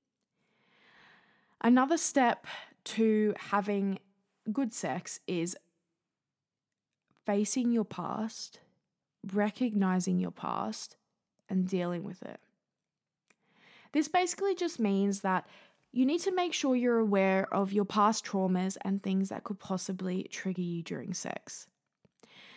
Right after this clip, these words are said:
Now, I know sex is meant to be a good time. We're not meant to be thinking about traumas and triggers and all of the above,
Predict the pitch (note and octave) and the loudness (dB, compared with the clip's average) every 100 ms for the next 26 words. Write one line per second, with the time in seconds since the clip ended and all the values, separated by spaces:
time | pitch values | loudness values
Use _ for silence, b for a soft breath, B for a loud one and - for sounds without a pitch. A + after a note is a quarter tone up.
0 | B A3 A3 - A3 A#3 B3 A#3+ - B3 | B 4 4 6 4 4 2 0 0 2
1 | A#3+ B3 A3+ A3+ A#3 G#3+ G#3+ - G3 G3 | 0 2 2 4 4 4 2 2 4 6
2 | F#3+ E3+ G3+ - G3 G3 G3 F#3+ F#3 G3+ | 4 2 0 -2 -2 0 2 0 0 0
3 | G3 G3 F#3 F3+ G#3 G3 F#3+ F#3 F#3 - | 2 0 0 -2 0 2 0 0 -4 -4
4 | G3 F#3+ F3 F#3 F3+ A3+ G#3 F#3 | -4 -4 -4 -6 0 4 4 2